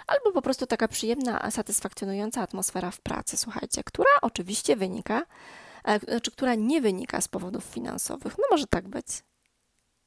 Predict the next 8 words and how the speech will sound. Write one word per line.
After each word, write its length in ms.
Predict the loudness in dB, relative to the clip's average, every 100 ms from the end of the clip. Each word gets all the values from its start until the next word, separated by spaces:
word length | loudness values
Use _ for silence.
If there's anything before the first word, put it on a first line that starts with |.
| _ 2
Może 140 | 4 4
pracujecie, 580 | 0 0 -2 -2 -4
będziecie 320 | -4 -4 -6 -6
pracować 440 | -6 -6 -4 -4
z 60 | -6
kimś 240 | -6 -10
w 120 | -12
przeszłości 800 | -4 -4 -2 -2 -2 -4 -6